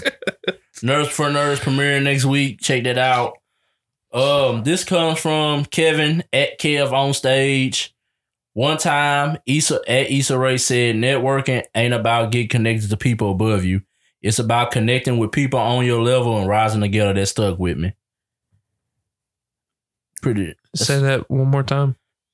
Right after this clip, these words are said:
Speaker 1: One time, Issa Rae said, "Networking ain't about getting connected to people above you. It's about connecting with people on your level and rising together." That stuck with me.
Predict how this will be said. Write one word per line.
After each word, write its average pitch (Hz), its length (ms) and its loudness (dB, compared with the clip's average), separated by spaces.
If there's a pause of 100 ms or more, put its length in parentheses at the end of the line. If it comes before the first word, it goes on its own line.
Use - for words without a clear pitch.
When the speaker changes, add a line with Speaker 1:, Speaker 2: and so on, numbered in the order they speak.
(420)
Speaker 1:
One 131 200 2
time, 139 380 0
Issa 139 260 0
Rae 127 340 2
said, 113 460 2
"Networking 127 680 0
ain't 117 200 2
about 110 360 0
getting 117 240 0
connected 110 480 0
to 104 60 -2
people 110 400 0
above 101 340 0
you. 95 140 0
It's 98 180 -2
about 104 300 0
connecting 113 420 0
with 104 140 0
people 139 420 -2
on 147 240 0
your 139 160 0
level 131 380 0
and 98 160 0
rising 110 340 2
together." 101 400 0
That 95 200 0
stuck 101 300 -2
with 87 200 -2
me. 95 160 -4